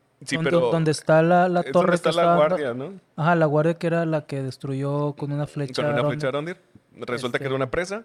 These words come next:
Speaker 2: ujú.
Speaker 1: que no lo vimos jamás, <laughs> pero, eh, ajá, surprise, es una, es una presa. Y es una presa que está tapando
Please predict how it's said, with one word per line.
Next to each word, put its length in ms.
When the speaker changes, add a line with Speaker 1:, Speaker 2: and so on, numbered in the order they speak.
Speaker 2:
ujú. 300
Speaker 1:
que 80
no 120
lo 100
vimos 340
jamás, 480
<laughs> 80
pero, 240
eh, 100
ajá, 240
surprise, 520
es 80
una, 340
es 140
una 140
presa. 400
Y 120
es 60
una 180
presa 240
que 80
está 400
tapando 560